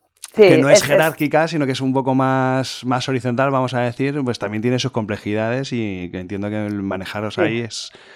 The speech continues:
Speaker 2: es dificilillo. <laughs>
Speaker 1: Sí, sí, sí, sí, nos movemos en, en, en entornos dificilitos,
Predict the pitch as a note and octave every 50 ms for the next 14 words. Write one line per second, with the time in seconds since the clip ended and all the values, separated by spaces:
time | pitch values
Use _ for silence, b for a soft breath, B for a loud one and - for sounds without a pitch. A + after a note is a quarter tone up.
0 | B B B B - A2 B2+ A#2+ B2+ - C3 A#2 C3 C#3+ C#3+ B2 A2 F#2 - -
1 | - - - - D#3 C#3 G3+ F3+ D#3+ D3+ D3 - G3 G3 E3+ - G#3+ G#3+ F#3+ G#3+
2 | G#3+ F#3+ F3+ E3+ D#3 F#3 F3+ F3+ F#3 F#3+ G#3 A#3 A#3+ G#3+ G#3+ G3 F#3 F#3 F3+ F3
3 | E3+ E3 E3+ E3+ E3 E3 E3 E3 D#3 D#3 D#3 - F#3+ F#3 F#3 F3 F3+ E3 - E3+
4 | - G3 G#3+ G#3 F#3 E3+ D3+ C#3 C#3 C#3+ - - - F3+ G3 F#3+ G3 F#3 D#3+ F#3
5 | E3 F3+ F#3 - - -